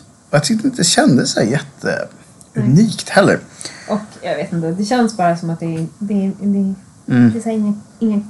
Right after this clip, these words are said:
Speaker 2: cool,
Speaker 1: Nej,
Speaker 2: eh,
Speaker 1: nej,
Speaker 2: tanke
Speaker 1: nej,
Speaker 2: bakom
Speaker 1: nej.
Speaker 2: det här, så.
Speaker 1: Spelfarsan var inne på Slay the Spire
Speaker 2: Mm.
Speaker 1: av Mega Crit.
Speaker 2: Yes.
Speaker 1: Nu går vi iväg till ett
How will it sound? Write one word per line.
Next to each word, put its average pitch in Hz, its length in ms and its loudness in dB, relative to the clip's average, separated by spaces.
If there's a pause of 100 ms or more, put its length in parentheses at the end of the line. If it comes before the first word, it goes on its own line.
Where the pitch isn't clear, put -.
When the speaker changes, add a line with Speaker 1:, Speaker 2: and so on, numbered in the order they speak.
(160)
Speaker 2:
cool, 208 260 -2
Speaker 1:
Nej, 185 340 8 (160)
Speaker 2:
eh, 170 60 0
Speaker 1:
nej, 156 240 6
Speaker 2:
tanke 170 160 0
Speaker 1:
nej, 135 140 4
Speaker 2:
bakom 131 200 0
Speaker 1:
nej. 117 200 -2
Speaker 2:
det 160 60 -10
här, - 280 -12 (360)
så. - 60 -8
Speaker 1:
Spelfarsan 190 680 4
var 143 240 2
inne 123 220 6
på 107 400 4 (280)
Slay 269 200 4
the 165 60 4
Spire - 220 2 (520)
Speaker 2:
Mm. 117 120 4
Speaker 1:
av 104 120 0 (100)
Mega 110 380 2
Crit. - 440 -8 (320)
Speaker 2:
Yes. - 280 -14 (960)
Speaker 1:
Nu 120 140 2
går 143 80 4
vi 151 80 8
iväg 147 240 8
till 135 160 4
ett - 60 4